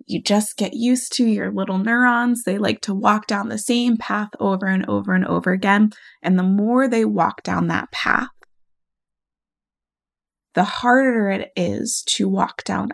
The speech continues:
other paths, even if those paths might serve you better. What's cool about our brains, though, is that we can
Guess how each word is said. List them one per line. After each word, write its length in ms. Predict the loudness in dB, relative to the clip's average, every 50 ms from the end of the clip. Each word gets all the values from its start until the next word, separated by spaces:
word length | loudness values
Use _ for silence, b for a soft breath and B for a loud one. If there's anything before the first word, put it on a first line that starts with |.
| _ _
other 300 | 2 2 2 2 0 -2
paths, 640 | -4 -4 -2 0 0 0 0 -4 -6 -10 -10 -12 _ _ _ _ _ _ _ _ _ 0
even 400 | 2 2 4 4 2 2 0 -2 _
if 160 | -2 -2 -2 -4 _ _ _
those 280 | 0 0 0 0 -2 -4
paths 600 | -8 -6 -4 -4 -4 -4 -4 -6 -8 -8 -4 -2
might 280 | 0 0 0 -2 -4 -4
serve 400 | -4 0 0 0 0 0 -4 -4
you 340 | -2 -2 0 0 -2 -4 -2
better. 420 | -2 -2 0 2 2 0 0 -2 -6 _ _ _ _ _ _ _ _ _ _ _ _ _ _ _ _ _ _ _ _ _ _ _ _ _ _ _
What's 200 | -2 0 0 -2
cool 400 | -10 -6 -2 2 2 4 4 4
about 320 | 2 0 0 -2 -2 -2
our 140 | -2 -2 -4
brains, 400 | -4 -4 -4 -2 -2 -2 -4 -4
though, 240 | -4 -4 -4 -4 -4 -4
is 100 | -6 -2
that 220 | 0 0 0 0 0
we 100 | -4 -4
can 220 | -2 -2 -2 -2